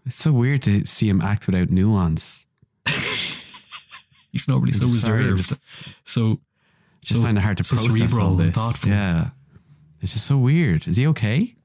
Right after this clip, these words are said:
Speaker 1: Someone should check up on him.
Speaker 2: Yeah. I'm sure he'll
Speaker 1: Yeah.
Speaker 2: be okay.
Speaker 1: Let's
Speaker 2: Oh.
Speaker 1: keep an eye on that.
Speaker 2: "Hey, babes. Hope you're good.
Speaker 1: Hey,
Speaker 2: Hugs."
Speaker 1: hey, you okay, hun? Hey, hun.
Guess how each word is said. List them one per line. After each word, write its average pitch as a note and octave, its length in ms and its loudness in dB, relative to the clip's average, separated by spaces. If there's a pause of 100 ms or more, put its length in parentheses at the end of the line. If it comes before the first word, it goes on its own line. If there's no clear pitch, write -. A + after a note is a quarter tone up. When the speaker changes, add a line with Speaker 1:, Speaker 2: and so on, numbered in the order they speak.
Speaker 1:
Someone E3+ 240 0
should - 160 -4
check - 260 -2
up F2 140 -2
on E2 140 0
him. - 140 -4 (380)
Speaker 2:
Yeah. A2+ 420 2 (520)
I'm A2 60 -2
sure G2 140 2
he'll - 20 2
Speaker 1:
Yeah. E2 40 2
Speaker 2:
be F#2+ 120 0
okay. F#2 380 -4 (280)
Speaker 1:
Let's B2+ 80 0
Speaker 2:
Oh. C#3 40 0
Speaker 1:
keep C3 160 0
an G#2+ 80 2
eye G2+ 120 2
on D#2+ 100 2
that. D2 280 -2 (280)
Speaker 2:
"Hey, D3+ 160 2
babes. C3+ 500 0 (200)
Hope - 220 -4
you're C3 100 0
good. - 340 -2 (480)
Speaker 1:
Hey, C#3 120 4
Speaker 2:
Hugs." C3+ 420 2 (140)
Speaker 1:
hey, D#3 300 2 (360)
you D3 160 4
okay, E3 220 2
hun? F#3+ 320 4 (560)
Hey, F3 160 2
hun. D3 400 4